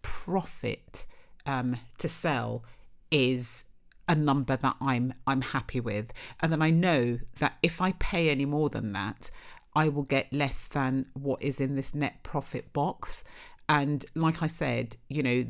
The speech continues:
that for me has to be roundabouts like seventy odd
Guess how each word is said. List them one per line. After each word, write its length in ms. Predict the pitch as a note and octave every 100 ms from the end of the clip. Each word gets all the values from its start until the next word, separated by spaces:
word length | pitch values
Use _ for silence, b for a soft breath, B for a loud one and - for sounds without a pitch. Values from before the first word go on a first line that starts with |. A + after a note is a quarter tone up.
| B2
that 260 | F3 -
for 160 | - E3+
me 400 | D#3 B2+ A2+ A2+
has 200 | - D#3+ -
to 100 | C3
be 320 | C#3 C3+ C3
roundabouts 640 | C3+ C3 B2 B2+ A#2+ -
like 340 | C3+ B2 - -
seventy 580 | - C#3+ C#3 B2+ C#3
odd 320 | C3 C3+ E3